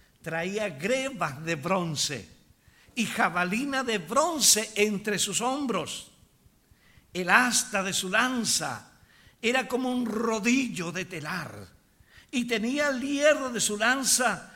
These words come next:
seiscientos ciclos de hierro, e iba su escudero delante de él, como se ve ahí en el video.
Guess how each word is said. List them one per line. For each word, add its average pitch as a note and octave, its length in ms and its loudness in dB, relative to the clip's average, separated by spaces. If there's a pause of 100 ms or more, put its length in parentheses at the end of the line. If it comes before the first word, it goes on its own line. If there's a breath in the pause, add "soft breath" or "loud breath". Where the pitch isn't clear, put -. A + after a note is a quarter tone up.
(120)
seiscientos B3+ 960 2
ciclos A3 640 2
de D#3+ 180 -4
hierro, D#3 500 -4 (420 soft breath)
e D#3 200 -4
iba A3+ 680 -6 (100)
su E3+ 360 -4
escudero E3+ 920 -4 (320)
delante C3+ 680 -8
de D#3+ 300 -6
él, G#3 160 -14 (540)
como B2+ 260 -10
se A2+ 200 -6
ve A2+ 140 -8
ahí C#3+ 440 -8 (720)
en C3+ 160 -6
el B2+ 140 -8
video. B2+ 440 -10